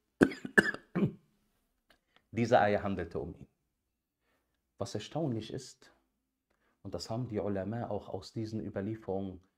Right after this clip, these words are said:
herausgefiltert, diese Leute, die Khawarij, die wollen gar nicht die Religion.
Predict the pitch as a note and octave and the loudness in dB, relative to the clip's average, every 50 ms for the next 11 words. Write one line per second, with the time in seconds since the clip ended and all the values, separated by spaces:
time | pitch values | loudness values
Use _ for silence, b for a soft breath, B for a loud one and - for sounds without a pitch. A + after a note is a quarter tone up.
0 | _ _ _ - G#2 F#2+ G2+ A2+ A#2 - - - - - - - G#2 G#2 - A2 | _ _ _ -8 -6 -4 -4 -4 -6 -6 -10 -14 -14 -14 -12 -12 -12 -10 -10 -12
1 | G#2+ - _ _ _ _ _ _ _ _ _ _ _ _ _ _ _ _ _ _ | -12 -12 _ _ _ _ _ _ _ _ _ _ _ _ _ _ _ _ _ _
2 | _ - A#2 A2+ G#2+ A2 G#2+ G#2+ A#2 C3 C3+ C3+ - A#2+ B2 B2+ B2+ B2+ A2 G#2 | _ -8 -8 -4 -4 -2 -2 -2 -4 -4 -6 -6 -8 -8 -8 -8 -10 -12 -10 -8
3 | G#2 F#2 - - G2 F#2+ F#2+ G#2 A#2 A#2 A2+ G#2 G#2+ A2 A2 - - - - _ | -8 -8 -8 -8 -8 -8 -6 -4 -6 -6 -6 -6 -8 -10 -10 -14 -20 -20 -20 _
4 | _ _ _ _ _ _ _ _ _ _ _ _ _ _ _ _ _ _ _ _ | _ _ _ _ _ _ _ _ _ _ _ _ _ _ _ _ _ _ _ _
5 | G#2+ A2+ A2 A2 A#2 C#3+ E3+ D3 B2 A2+ G#2 F#2+ F2+ F2+ - - - G2 F2 - | -6 -4 0 2 2 2 2 0 -2 -4 -6 -8 -8 -10 -12 -10 -8 -8 -6 -6
6 | E2+ D#2 D#2+ - - - - - | -8 -8 -10 -12 -12 -14 -14 -14